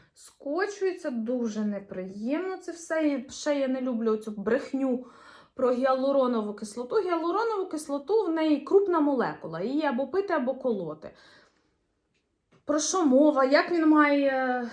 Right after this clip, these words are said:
через крем там всмоктатись? От мені це не ясно зовсім. Ладно, най буде. Ну, крем я віддам, скажу чесно, кремчик цей поїде до моєї мами, вона якось так більш вміє економно наносити.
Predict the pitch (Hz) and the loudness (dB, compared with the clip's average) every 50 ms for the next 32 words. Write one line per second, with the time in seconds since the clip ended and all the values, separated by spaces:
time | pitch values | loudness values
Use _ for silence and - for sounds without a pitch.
0 | - - - - - - - - - 285 262 247 254 254 - - - 262 262 254 | -12 -16 -18 -20 -20 -20 -10 -4 -2 -2 -2 -2 -4 -8 -8 -6 -4 -2 0 0
1 | 254 254 240 - 220 214 214 208 - - 240 233 220 226 - - 226 226 254 277 | 0 0 -2 -2 -2 -4 -4 -4 -6 -4 -4 -4 -4 -6 -8 -6 -2 0 0 0
2 | 269 - 208 - - - - 233 233 240 247 247 240 247 - 220 214 208 196 170 | 0 -4 -10 -10 -12 -12 -8 -6 -4 -4 -4 -4 -6 -8 -8 -8 -8 -8 -8 -10
3 | - - - - - - - - - - - - - - - - - - - - | -12 -14 -14 -16 -18 -18 -20 -18 -18 -20 -20 -20 -20 -20 -20 -20 -20 -20 -20 -20
4 | - - - - - - - - _ _ - 269 311 330 302 240 170 160 151 139 | -20 -20 -20 -20 -20 -20 -20 -20 _ _ 0 4 6 6 6 6 4 0 -6 -10
5 | - - _ _ _ - - - - - - - - - _ _ _ - 226 - | -12 -18 _ _ _ -16 -14 -14 -14 -16 -20 -20 -20 -20 _ _ _ -16 -14 -6
6 | - 254 262 277 285 240 226 254 262 247 214 - 160 - - - - - - - | -2 0 2 2 2 2 0 0 -2 -2 -2 -4 -6 -6 -8 -14 -18 -16 -14 -14
7 | - - - - 294 427 403 - - - - 381 392 392 381 349 320 311 254 254 | -14 -14 -8 -4 -2 0 0 -2 -2 -2 0 2 2 2 2 2 0 0 0 0
8 | 233 233 269 240 226 226 - - 269 247 - - 196 - - - 214 - 262 269 | 0 2 2 2 2 0 -6 -10 -12 -12 -8 -8 -8 -8 -8 -8 -10 -6 -4 -2
9 | 247 233 220 - 233 - - - 226 220 220 233 233 240 247 233 254 269 277 302 | -2 -2 -4 -4 -8 -10 -8 -6 -6 -4 -4 -4 -4 -4 -4 -6 -4 -2 -2 -2
10 | 320 330 349 381 466 587 698 740 719 622 508 415 370 359 349 330 320 285 285 - | -2 -4 -2 0 2 2 2 2 2 2 2 2 2 0 0 2 2 0 0 -2
11 | 247 - - 226 220 220 208 226 220 - 233 226 214 214 208 196 196 190 196 - | -6 -10 -6 -6 -4 -4 -4 -4 -4 -4 -2 -2 0 0 -2 -2 -4 -6 -4 -4
12 | - - 208 202 196 190 196 196 202 214 262 392 554 605 - - 415 415 330 | -2 -2 -2 -2 -4 -6 -8 -6 -4 -2 0 2 2 2 2 0 -4 -4 -4